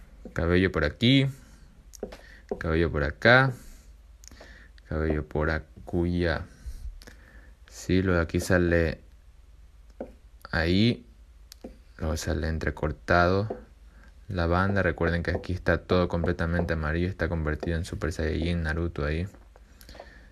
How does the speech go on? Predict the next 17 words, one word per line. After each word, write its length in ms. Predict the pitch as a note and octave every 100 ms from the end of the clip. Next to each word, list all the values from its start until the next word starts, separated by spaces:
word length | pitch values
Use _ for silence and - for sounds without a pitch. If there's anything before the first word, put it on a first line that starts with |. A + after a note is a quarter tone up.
| -
Sí, 320 | - - F2
por 140 | F2 D#2+
aquí 180 | - -
le 120 | D#2+
sale 400 | - - - - - - - - - - - - - -
un 380 | F2 D#2+ D#2+ D#2+
cabello 400 | D#2+ D#2 D#2 D#2
Super 300 | D#2+ D#2 D#2
Saiyajin, 500 | D#2 D#2 E2+ G2 F2+
otro 220 | E2 E2
cabello 300 | D2 D2 D2
Super 260 | - -
Saiyajin 380 | - - D#2+ E2
y 40 | D2+
ahí 140 | -
está. 340 | - - - - - - - - - - - -
Sí, 500 | - - A#2+ C3 -